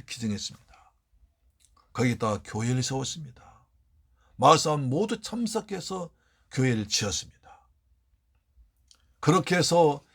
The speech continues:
여기 저기 교회 세우는데 정도에 열 개, 다른 조그만 섬에 가서 이십 개의 교회를 세웠습니다. 일 년 얼마나만 전도하는데 신-, 일 년에 신발 아홉 켤레씩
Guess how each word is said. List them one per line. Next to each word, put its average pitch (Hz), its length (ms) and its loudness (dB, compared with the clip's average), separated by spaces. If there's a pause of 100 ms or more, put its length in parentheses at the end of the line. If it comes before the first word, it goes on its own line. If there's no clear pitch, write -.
(160)
여기 90 580 -8
저기 160 440 -4
교회 139 260 -2
세우는데 101 640 -6 (400)
정도에 127 600 2
열 139 260 -2
개, 170 300 -6 (260)
다른 160 300 -2
조그만 180 320 2
섬에 175 220 -2
가서 139 360 0 (160)
이십 196 580 -2
개의 202 280 -6
교회를 190 320 -12
세웠습니다. 156 600 -14 (680)
일 170 160 6
년 208 160 8 (100)
얼마나만 220 1120 2
전도하는데 156 560 -2
신-, 190 300 -4
일 139 180 2
년에 160 180 4
신발 151 560 0
아홉 135 300 2
켤레씩 180 440 -8